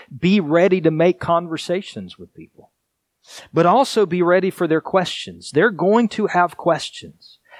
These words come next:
The Spirit of God will draw out of people questions about faith.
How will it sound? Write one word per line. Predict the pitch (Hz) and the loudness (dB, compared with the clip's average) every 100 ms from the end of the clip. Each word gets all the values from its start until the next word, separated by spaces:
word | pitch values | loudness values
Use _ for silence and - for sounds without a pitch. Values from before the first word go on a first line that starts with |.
| _ | _
The | 156 | -2
Spirit | 147 - - 196 226 233 214 | 0 -4 -4 -2 0 2 2
of | 180 127 | -2 -4
God | 175 165 156 127 113 | 0 2 2 0 -6
will | 123 | -10
draw | 120 110 127 160 175 170 139 | -10 -10 -2 2 2 2 0
out | 135 151 | 0 -2
of | 143 - | -4 -8
people | 151 - 101 | -10 -10 -14
questions | - 147 147 - 127 107 117 | -4 0 0 -4 -10 -10 -6
about | 107 107 - | 0 0 -2
faith. | - 131 90 _ | -6 -6 -6 _